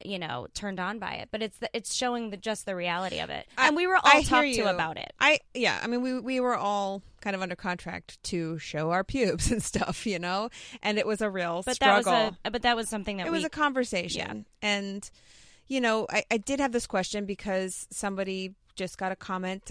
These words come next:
Speaker 2: about their boobs, which is bound to happen, right? And completely objectifying them. And I think it really got me thinking that fen-, feminism and nudity can live in the same world.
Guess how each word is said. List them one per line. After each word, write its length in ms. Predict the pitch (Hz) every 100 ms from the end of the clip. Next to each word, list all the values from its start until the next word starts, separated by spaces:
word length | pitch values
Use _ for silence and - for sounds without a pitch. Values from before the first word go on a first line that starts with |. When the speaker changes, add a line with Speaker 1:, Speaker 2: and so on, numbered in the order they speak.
| -
Speaker 2:
about 240 | 175 -
their 100 | 226
boobs, 540 | 277 277 - - - - _ _ _
which 280 | 190 - -
is 160 | 202
bound 220 | 190 175 190
to 40 |
happen, 500 | 202 277 233 180 196 -
right? 260 | 196 226 -
And 240 | 202 202 -
completely 400 | 208 214 202 196
objectifying 720 | 190 196 202 220 196 180 190
them. 240 | 190 185 - - - -
And 280 | 214 202 208
I 100 | 208
think 420 | 202 - 233 220 -
it 140 | 214 208
really 240 | 233 240
got 120 | 226
me 120 | 214
thinking 440 | 214 214 202 208 196
that 120 | 185 - _ _ _
fen-, 220 | 214 214 -
feminism 500 | 254 262 262 247 247 -
and 220 | 202 208
nudity 540 | 214 214 202 202 196 -
can 640 | - 233 220 220 220 214 214 _ _ _ _
live 360 | 208 226 220 -
in 140 | 220 208
the 60 |
same 480 | 196 - 208 196 185
world. 600 | 190 208 190 175 180 -